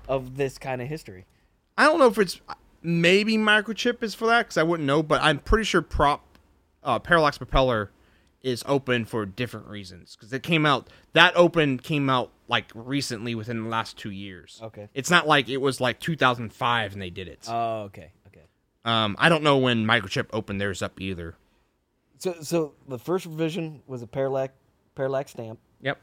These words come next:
Speaker 1: A Javelin. Then Pick was the second.
Speaker 2: Yep.
Speaker 1: Both of those didn't cut it because they weren't open.
Speaker 2: Yeah, and then they went to Atmel, and they used a giant, I think it was, it, it was a eighteen ninety-one R four thousand eight.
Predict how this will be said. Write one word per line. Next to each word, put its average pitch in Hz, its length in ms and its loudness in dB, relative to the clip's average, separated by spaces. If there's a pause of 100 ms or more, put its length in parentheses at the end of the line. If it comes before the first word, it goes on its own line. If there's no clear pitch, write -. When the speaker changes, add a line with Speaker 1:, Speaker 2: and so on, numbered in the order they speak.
(120)
Speaker 1:
A 117 80 -8
Javelin. 117 480 -4 (500)
Then 139 380 -4 (420)
Pick - 360 -2 (500)
was 131 180 -6
the 131 100 -8
second. 139 520 -4
Speaker 2:
Yep. 135 320 -6
Speaker 1:
Both 127 180 0
of 135 80 -4
those 139 160 -2
didn't 135 280 -8
cut 135 180 -2
it 143 100 -6
because 123 220 -10
they 120 100 -4
weren't 120 220 -6
open. 123 340 -8 (200)
Speaker 2:
Yeah, 95 220 -6
and 131 140 -2
then 131 100 0
they 143 280 0
went 147 220 -2
to 127 320 0 (420)
Atmel, 151 460 2 (240)
and 131 120 -2
they 131 60 0
used 143 320 2
a 120 160 4
giant, 143 800 0 (240)
I 123 80 -4
think 120 160 -6
it 120 40 -2
was, 110 120 -8 (240)
it, 127 180 -10 (300)
it 127 220 0
was 127 180 -2
a 113 340 2
eighteen 151 300 -2
ninety-one 139 400 0
R 131 540 4
four 139 280 -2
thousand 120 440 0
eight. 117 380 -8